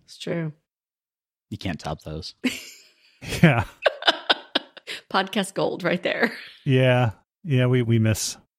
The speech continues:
Speaker 3: we miss Catherine Powers episodes, I guess it's for us to talk about. She did give us, like, all the early Asgard stuff, too.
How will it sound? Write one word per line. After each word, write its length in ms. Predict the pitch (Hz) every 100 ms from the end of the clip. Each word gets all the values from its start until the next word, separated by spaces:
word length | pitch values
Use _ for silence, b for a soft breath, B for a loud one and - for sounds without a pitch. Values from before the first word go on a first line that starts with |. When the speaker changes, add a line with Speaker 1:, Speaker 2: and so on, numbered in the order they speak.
| _ _ _ _ _ -
Speaker 3:
we 80 | 117
miss 200 | 113 -
Catherine 340 | 101 98 101
Powers 320 | 98 98 98
episodes, 560 | 101 - - 98 95 92
I 80 | 95
guess 280 | 98 95 -
it's 260 | 107 - - _ _ _ _ -
for 120 | 370
us 120 | 95
to 120 | -
talk 220 | - 98
about. 320 | 107 98 95 - _ _ _ _
She 100 | -
did 140 | 160 208
give 100 | 143
us, 120 | 123
like, 160 | 127 104
all 140 | 110
the 160 | 104 101
early 260 | 104 90
Asgard 440 | 95 101 - - -
stuff, 260 | - -
too. 300 | - 110 98